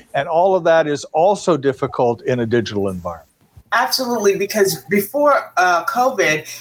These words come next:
Speaker 2: you know, school, it, they were moving towards a direction of what they call project-based learning, which requires you to work together in groups and problem solve and conflict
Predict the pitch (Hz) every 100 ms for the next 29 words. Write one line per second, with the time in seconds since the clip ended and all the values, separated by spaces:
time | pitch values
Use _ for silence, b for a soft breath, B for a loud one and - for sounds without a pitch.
0 | B 214 185 175 170 - - - 294 294
1 | 254 220 196 - - - - 143 - -
2 | - - 214 277 269 220 240 277 277 -
3 | 208 196 190 180 170 185 185 - 175 -
4 | 160 185 185 175 170 - 175 165 156 151
5 | B _ - 208 185 202 196 196 185 185
6 | 180 170 147 - - _ B B 170 -
7 | 190 - 196 196 202 190 - - 175 190
8 | 180 - 175 185 190 - 196 196 185 185
9 | 180 180 - 180 180 - - - - 175
10 | 175 - - 180 196 190 175 - 160 151
11 | 143 151 - 185 180 - 170